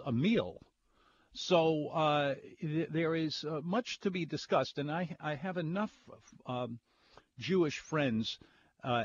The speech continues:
and they invite me often enough to Passover Seders and such,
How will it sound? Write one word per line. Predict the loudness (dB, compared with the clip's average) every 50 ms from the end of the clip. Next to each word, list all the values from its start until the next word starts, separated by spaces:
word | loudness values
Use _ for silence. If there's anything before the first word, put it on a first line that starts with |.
| 0
and | -2 -2 0 0 0 0
they | 0 0 -2 -2
invite | -4 -4 -2 0 2 2 2 2 0
me | -2 -4 -2
often | -2 -2 -4 -4 -4 -4
enough | -4 -4 -4 -4 -6 -10 -10
to | -12 -10
Passover | -6 -4 -4 -4 -4 -4 -4 -6 -6 -6 -6
Seders | -8 -8 -6 -4 -4 -4 -6 -8 -10 -10
and | -10 -10 -10
such, | -8 -8 -8 -8 -8 -12